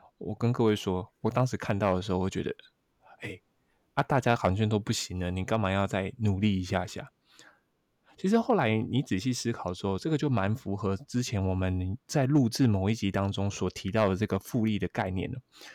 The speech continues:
你在现在的生活当中，其实你就只要要求自己多做一点点，我没有要你做两倍的改变，或是做五倍的改变，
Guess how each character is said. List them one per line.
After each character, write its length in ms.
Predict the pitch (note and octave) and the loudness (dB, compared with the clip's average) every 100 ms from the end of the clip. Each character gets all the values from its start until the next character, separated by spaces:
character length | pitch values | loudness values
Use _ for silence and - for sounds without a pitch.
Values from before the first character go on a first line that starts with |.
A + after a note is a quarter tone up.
| - _ - | -20 _ -6
你 120 | G#2+ | -4
在 160 | - E3 | 0 0
现 200 | - D#3+ | 0 0
在 120 | D3+ | 2
的 100 | A2+ | 2
生 280 | - B2 B2+ | 0 0 0
活 180 | F#2+ F#2 | 0 0
当 240 | F#2+ F#2+ | 0 -2
中， 340 | - F2+ A#2 A#2 | -4 -6 -8 -8
其 160 | - B2+ | -4 -4
实 160 | - | -2
你 160 | G#2+ F#2 | -2 -2
就 100 | A#2+ | -4
只 200 | - F#2 | -4 -2
要 160 | G2 | 0
要 180 | G2 G2+ | 2 0
求 180 | - F2 | 0 -6
自 160 | - A2+ | -6 -8
己 280 | - - - _ _ _ _ | -10 -16 -18 _ _ _ _
多 160 | - E3+ | 4 6
做 240 | F3+ D3 | 6 4
一 80 | B2+ | 4
点 220 | B2+ F#2 | 2 0
点， 200 | F#2+ - A2+ | -2 -6 -6
我 60 | A2+ | 2
没 120 | F#3+ | 6
有 100 | F#3+ | 6
要 220 | D#3+ F#3 | 6 4
你 120 | A#2 F2+ | 2 0
做 340 | - D#3 G2 | -2 0 2
两 280 | F#2+ F#2+ F2 | 2 0 0
倍 160 | D#3 B2 | -2 -2
的 80 | G2 | -2
改 220 | F2+ F2+ | -4 -6
变， 220 | A#2+ G#2 | -2 0
或 140 | A2 B2 | 0 0
是 100 | A2+ | -2
做 240 | - A2+ A2+ | 0 -2 0
五 160 | F#2+ | -2
倍 180 | F2+ D3+ | 2 2
的 80 | A2+ | 2
改 220 | G2 F#2 | -2 -4
变， 220 | G2 F2+ | -2 -2